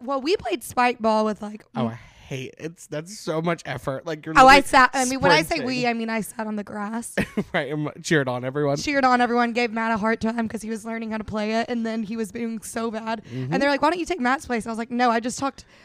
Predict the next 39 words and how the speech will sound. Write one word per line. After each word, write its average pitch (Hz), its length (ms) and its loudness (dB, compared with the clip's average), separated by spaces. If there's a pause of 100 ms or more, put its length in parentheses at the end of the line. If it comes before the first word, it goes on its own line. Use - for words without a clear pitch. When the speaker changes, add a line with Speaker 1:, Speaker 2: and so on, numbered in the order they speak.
(140)
Speaker 1:
I 240 60 0
just - 180 -4
gave 262 100 -2
him 247 120 -4
so 233 180 -6
much 233 140 -8
shit 240 240 -6
for 233 80 -8
not 220 160 -6
knowing 220 180 -4
how 202 80 -4
to 208 80 -6
play, 214 420 -2
and 175 120 -8
Speaker 2:
Yeah. 269 120 4
Speaker 1:
I'm 247 140 8
gonna 277 140 -2
get 240 100 0
up 226 140 0
there 254 160 2
and 220 100 -2
I'm 220 80 -2
gonna 226 120 -2
be 214 120 -2
so 196 320 -6
bad 220 240 -2
at 254 40 -2
Speaker 2:
The 302 100 2
Speaker 1:
it. 349 60 2
Speaker 2:
exact 143 260 -2
same. 151 200 -4
Speaker 1:
So 247 140 2
no, 254 160 8
thank 262 240 4
you. 330 120 4
Speaker 2:
<laughs> 330 60 4
Speaker 1:
I 262 120 2
am 262 140 2
okay." 254 360 0